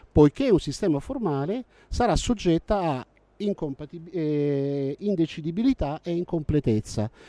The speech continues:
Cosa significa? Significa che questa macchina arriverà un momento che non saprà decidere. Possiamo vedere il filmato, gentilmente?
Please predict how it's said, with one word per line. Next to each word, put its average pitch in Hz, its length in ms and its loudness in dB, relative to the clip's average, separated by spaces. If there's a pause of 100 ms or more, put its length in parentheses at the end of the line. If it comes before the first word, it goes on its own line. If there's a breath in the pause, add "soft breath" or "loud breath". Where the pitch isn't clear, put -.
(340 loud breath)
Cosa 151 220 6
significa? 147 640 2 (260 soft breath)
Significa 175 520 -2
che 135 160 -4
questa 226 340 2
macchina 226 580 0 (280 soft breath)
arriverà 165 420 2
un 156 80 2
momento 208 440 2
che 180 140 -2
non 226 320 2
saprà 170 380 0
decidere. 120 640 -6
Possiamo 190 340 0
vedere 202 400 2
il 135 320 -4
filmato, 156 460 -4
gentilmente? 123 680 -6